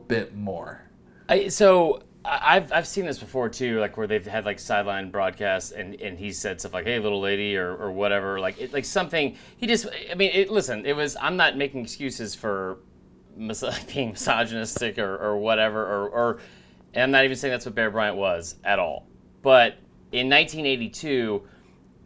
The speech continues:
Speaker 2: th-, this was not as common as it is now, and I don't think even his response, no one really expected him to be like, "Hey, you're doing a fantastic job. I'm, I'm really happy to see equality in the workplace here, and, and you guys getting this opportunity." It, like,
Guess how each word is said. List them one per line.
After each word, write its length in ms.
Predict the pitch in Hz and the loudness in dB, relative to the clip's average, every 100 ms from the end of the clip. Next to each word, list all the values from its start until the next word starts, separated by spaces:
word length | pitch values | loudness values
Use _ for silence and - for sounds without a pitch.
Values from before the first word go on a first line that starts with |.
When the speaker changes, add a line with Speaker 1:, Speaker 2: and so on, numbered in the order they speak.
| - - 123 | -20 -18 -16
Speaker 2:
th-, 140 | 123 135 | -10 -10
this 320 | 131 147 151 | 2 2 2
was 200 | 143 131 | 0 0
not 340 | 127 120 117 117 - | 2 4 4 2 0
as 220 | 110 107 | 0 0
common 460 | - 127 120 135 139 | -2 -2 0 0 0
as 160 | 131 | -2
it 100 | 139 | 2
is 200 | 139 135 | 0 0
now, 320 | 143 143 151 | -2 0 0
and 180 | 135 107 | 0 0
I 100 | 107 | 0
don't 300 | 104 120 113 | 2 -2 -2
think 300 | - 120 117 - - | -4 -4 -4 -10 -12
even 380 | 131 117 110 104 - _ _ | -8 -4 -6 -6 -12 _ _
his 240 | - 135 113 | 2 2 2
response, 600 | 117 - 123 117 123 120 | -6 -4 -2 0 -4 -4
no 200 | 131 156 | 2 4
one 200 | 151 139 | 4 2
really 220 | 135 131 | 4 4
expected 480 | 113 - 143 131 113 | 2 -4 -4 -4 -6
him 100 | 123 | -6
to 60 | 110 | 0
be 60 | |
like, 180 | 107 104 - - - | 0 0 -10 -20 -4
"Hey, 160 | 269 175 | 2 2
you're 180 | 135 202 | 2 0
doing 200 | 196 151 | -2 -2
a 40 | |
fantastic 640 | - 185 180 185 175 190 | -8 -10 -6 -8 -8 -10
job. 360 | - 165 117 104 | -6 -2 0 0
I'm, 180 | 113 117 | -4 -4
I'm 200 | 113 113 | -6 -4
really 260 | 151 170 | -6 -6
happy 260 | 151 156 156 | 0 0 0
to 80 | 139 | -8
see 340 | - 151 139 | -6 -8 -8
equality 400 | 135 165 160 160 | -8 0 2 2
in 80 | 160 | -4
the 60 | 156 | -4
workplace 480 | 156 - 107 98 | -4 -4 -6 -6
here, 200 | 113 104 | -2 -2
and, 140 | 98 101 | -2 -6
and 160 | 107 | -8
you 60 | 135 | -4
guys 200 | 143 127 | -2 -2
getting 140 | 139 | -4
this 140 | 135 - | -8 -6
opportunity." 420 | 135 131 131 107 | -6 -4 -6 -4
It, 160 | 120 - | -6 0
like, 180 | 127 | 0